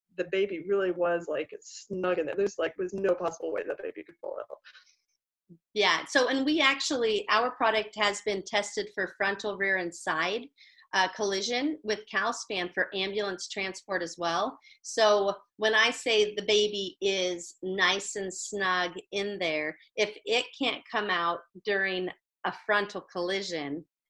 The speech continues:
Speaker 2: I think you're pretty safe with baby inside walking around. And, um,
Speaker 1: Yeah,
Speaker 2: and
Speaker 1: tell
Speaker 2: the
Speaker 1: us
Speaker 2: nice
Speaker 1: about
Speaker 2: thing
Speaker 1: that.
Speaker 2: Yeah, that's one of the great things too is, you know, in that postpartum recovery, what do we tell every patient, right?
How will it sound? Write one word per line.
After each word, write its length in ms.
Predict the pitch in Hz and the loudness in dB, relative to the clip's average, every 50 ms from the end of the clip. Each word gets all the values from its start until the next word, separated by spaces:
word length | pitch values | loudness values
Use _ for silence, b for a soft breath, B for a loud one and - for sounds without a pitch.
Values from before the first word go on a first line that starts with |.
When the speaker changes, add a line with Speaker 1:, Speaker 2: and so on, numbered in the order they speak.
| _ _ - | _ _ -2
Speaker 2:
I 80 | 190 208 | -2 0
think 240 | - - 220 208 214 | 0 -2 -4 -2 -2
you're 180 | 214 208 214 | -4 -4 -4
pretty 240 | - 233 214 208 196 | -4 -2 -2 -2 -4
safe 460 | 196 - - - 202 190 175 175 - - | -6 -8 -4 -2 -2 0 -2 -2 -6 -6
with 140 | 185 180 175 - - | -6 -6 -6 -4 -4
baby 520 | 190 180 180 180 180 170 160 160 160 160 _ _ _ _ _ _ _ - | -2 -2 -2 -2 -2 -2 -2 -2 -4 -6 _ _ _ _ _ _ _ -4
inside 600 | 202 196 190 180 185 - 196 185 180 175 175 170 | -2 -2 -2 -4 -2 0 2 2 2 0 -2 -2
walking 380 | 175 175 170 170 - 196 180 | 0 0 0 0 -2 -6 -6
around. 720 | 175 170 165 175 170 165 165 165 165 160 160 160 160 160 151 | -6 -4 -4 -4 -2 -2 -2 -2 -2 -4 -4 -4 -6 -6 -4
And, 260 | 147 139 139 143 143 - _ _ _ _ _ | -6 -4 -4 -6 -6 -8 _ _ _ _ _
um, 280 | - 170 151 143 135 - | -4 -2 0 0 0 2
Speaker 1:
Yeah, 80 | 214 - - | 0 0 0
Speaker 2:
and 120 | 208 214 | -2 2
Speaker 1:
tell 180 | 233 294 262 262 | 4 6 8 8
Speaker 2:
the 60 | 277 | 8
Speaker 1:
us 20 | 277 | 8
Speaker 2:
nice 80 | 285 247 | 6 4
Speaker 1:
about 140 | 202 196 180 | 2 4 4
Speaker 2:
thing 60 | 147 - | 4 4
Speaker 1:
that. 200 | 165 160 160 - - - - _ - - 214 - _ _ _ - | 4 4 2 0 -6 -16 -20 _ -20 -20 -20 -20 _ _ _ 2
Speaker 2:
Yeah, 240 | 277 339 359 277 - - - - - | 4 4 4 4 2 -2 -6 2 4
that's 220 | 277 311 403 466 | 6 6 6 4
one 220 | 523 554 554 427 311 | 0 0 2 2 2
of 60 | 311 | 0
the 100 | 208 220 | 0 0
great 300 | 226 233 240 254 277 277 - _ - | 0 2 2 2 0 -4 -4 _ 0
things 420 | 254 247 240 226 220 202 - - | 2 2 2 0 -2 -4 -8 -8
too 420 | - - - 247 240 226 208 - - | -8 -6 -2 0 0 0 0 0 0
is, 320 | 190 190 185 175 - - _ _ _ _ _ _ - | -2 -2 -2 -2 -6 -10 _ _ _ _ _ _ 0
you 80 | 247 | 2
know, 120 | 247 247 - | 4 4 4
in 180 | 240 262 285 | 6 6 6
that 180 | 302 277 - - | 6 6 4 2
postpartum 520 | - 247 240 240 - - 214 214 214 208 196 | 2 2 2 2 2 2 2 2 2 0 -2
recovery, 420 | 190 - - 196 185 185 185 180 | -2 0 0 0 2 2 0 0
what 140 | 180 190 196 | 0 0 0
do 80 | 202 | -2
we 100 | 196 196 | -2 -4
tell 240 | 196 - 202 185 185 | -2 0 2 2 2
every 220 | 185 180 175 175 160 | 2 2 0 -2 -2
patient, 400 | - 175 160 147 - - - - | 0 -2 -2 -2 -4 -6 -4 0
right? 220 | 160 165 175 | 0 0 0